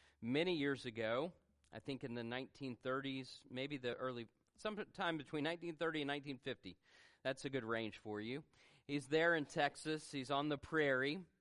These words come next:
He's with the, um, the shepherd,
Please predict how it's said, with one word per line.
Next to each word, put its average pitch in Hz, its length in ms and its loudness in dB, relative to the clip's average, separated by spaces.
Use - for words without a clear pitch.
He's 131 200 -4
with 147 280 4
the, 139 240 2
um, 113 460 -2
the 135 100 -2
shepherd, 180 680 0